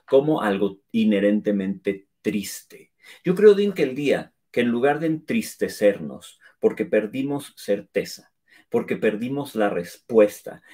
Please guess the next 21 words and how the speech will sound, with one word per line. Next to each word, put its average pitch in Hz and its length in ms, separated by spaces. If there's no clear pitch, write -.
porque 107 220
tenemos 131 400
que 131 100
dejar 120 360
ir 131 100
una 123 220
certidumbre 101 760
y 95 80
en 98 160
cambio 120 440
nos 98 200
alegremos 113 680
por 98 220
el 95 140
viaje, 113 460
por 107 160
la 104 80
aventura 110 600
que 120 120
constituye 110 600
averiguar 107 760